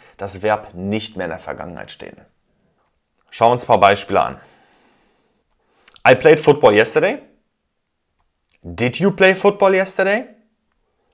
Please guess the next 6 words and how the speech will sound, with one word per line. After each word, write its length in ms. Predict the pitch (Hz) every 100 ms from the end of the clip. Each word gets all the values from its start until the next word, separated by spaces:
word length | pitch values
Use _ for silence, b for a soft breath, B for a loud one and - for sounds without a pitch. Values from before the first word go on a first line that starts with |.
| _ _ _ _ _ _ _ _
You 200 | 101 110
watched 520 | 123 117 104 - -
T 120 | 113 101
V 180 | 110
last 320 | 104 87 - -
Sunday. 540 | 101 101 113 170